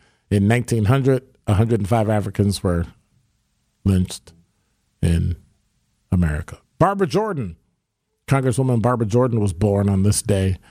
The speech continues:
in nineteen thirty-six. Um, seventeen eighty-eight, Pioneer African Baptist Church was founded in Savannah, Georgia, with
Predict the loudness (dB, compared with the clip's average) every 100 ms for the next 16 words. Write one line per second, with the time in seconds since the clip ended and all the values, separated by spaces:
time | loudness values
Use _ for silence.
0 | _ _ _ 0 2 2 0 0 0 -2
1 | 0 0 0 -2 -6 _ _ -4 0 -2
2 | -4 -8 -10 -12 _ _ _ _ _ _
3 | _ _ _ _ _ _ -18 -18 _ _
4 | _ _ -2 2 4 2 2 0 -2 _
5 | 0 0 0 -2 0 0 0 0 0 0
6 | 0 0 2 2 2 0 -2 -2 -2 -2
7 | 0 -4 -4 -4 -2 -2 -2 -4 -16 -18
8 | _ _ _ _ _ -4 -2 -2 -2 0
9 | 0 0 0 0 0 0 0 2 0 0
10 | -2 -4 -6 -16 _ _ -2 0 0 -4
11 | -14 -18